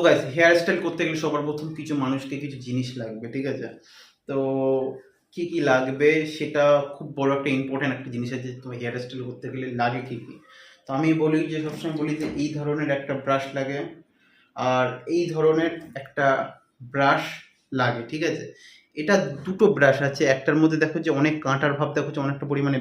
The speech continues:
বেশি আছে, আর একটার মধ্যে দেখো যে গ্যাপের ভাবটা দেখো যে অনেকটা পরিমাণে বে-, মানে বড়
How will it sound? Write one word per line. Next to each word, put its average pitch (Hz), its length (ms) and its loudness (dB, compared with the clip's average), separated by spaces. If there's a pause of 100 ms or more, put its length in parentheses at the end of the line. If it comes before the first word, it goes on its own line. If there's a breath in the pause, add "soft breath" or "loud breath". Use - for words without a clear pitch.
বেশি 131 220 -2 (120)
আছে, 139 160 -4 (440 loud breath)
আর 135 140 6
একটার 147 220 2
মধ্যে 147 200 6
দেখো 143 200 4
যে 156 40 6 (100)
গ্যাপের 127 320 4
ভাবটা 135 240 0
দেখো 135 160 2
যে 139 100 -2
অনেকটা 127 240 -4
পরিমাণে 131 260 2 (120)
বে-, 123 220 4
মানে 113 160 0 (460 loud breath)
বড় 170 160 12